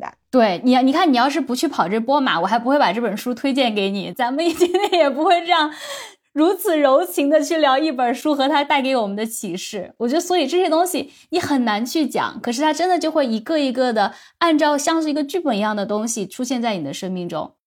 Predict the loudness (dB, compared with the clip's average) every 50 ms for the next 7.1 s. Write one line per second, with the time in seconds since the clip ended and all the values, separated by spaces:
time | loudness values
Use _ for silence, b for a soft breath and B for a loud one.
0 | _ _ _ _ 0 4 4 4 4 4 2 2 2 0 0 -2 -2 -2 0 0
1 | 0 0 0 0 -2 -2 -2 -2 -2 -2 -2 -4 -8 _ _ _ _ _ _ _
2 | -2 0 2 2 2 2 0 0 0 0 0 0 0 0 -2 -4 -4 -4 -6 -4
3 | -4 -4 -4 -4 -8 -10 _ _ _ _ _ _ _ _ _ 0 0 2 4 4
4 | 4 4 4 2 0 0 2 2 2 2 2 0 -2 -4 -4 -4 -4 -4 -4 -4
5 | -4 -2 -2 0 0 0 0 -2 -2 -4 -4 -2 -2 -2 -4 -6 -6 -4 -4 -2
6 | -2 -4 -4 -6 -6 -6 -6 -6 -6 -8 -8 -8 -8 -8 -10 -10 -14 -14 -16 -18
7 | -20